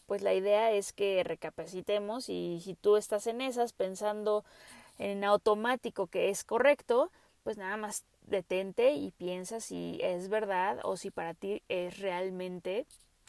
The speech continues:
importante. Entonces, esto con respecto al número uno.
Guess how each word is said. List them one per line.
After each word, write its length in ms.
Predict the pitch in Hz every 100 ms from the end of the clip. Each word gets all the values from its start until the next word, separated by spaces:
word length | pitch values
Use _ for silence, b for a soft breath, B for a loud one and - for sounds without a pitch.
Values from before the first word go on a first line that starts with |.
| -
importante. 600 | 180 175 - 175 170 - _ _ B B B B
Entonces, 300 | 233 240 285
esto 240 | 415 480
con 180 | - 294
respecto 420 | 226 208 214 -
al 140 | 214 240
número 400 | 262 262 233 - -
uno. 360 | 208 180 -